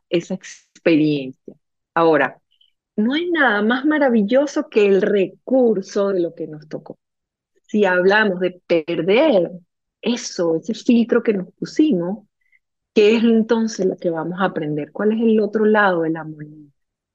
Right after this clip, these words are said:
Si yo conocí un lado, mi pregunta es, "Wow, déjame conocer el otro".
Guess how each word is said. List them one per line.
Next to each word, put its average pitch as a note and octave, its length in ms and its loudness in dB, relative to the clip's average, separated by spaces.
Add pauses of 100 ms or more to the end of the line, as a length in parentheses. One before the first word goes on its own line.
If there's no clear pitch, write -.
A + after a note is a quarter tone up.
(520)
Si E3+ 120 2
yo E3+ 180 2
conocí A3 400 0
un A3 180 4
lado, F#3+ 300 2
mi A#3 120 0
pregunta F3 540 -2
es, F3 200 0
"Wow, A3 280 -8
déjame G3+ 300 -4
conocer F3+ 400 -2
el F3+ 160 4
otro". - 320 -2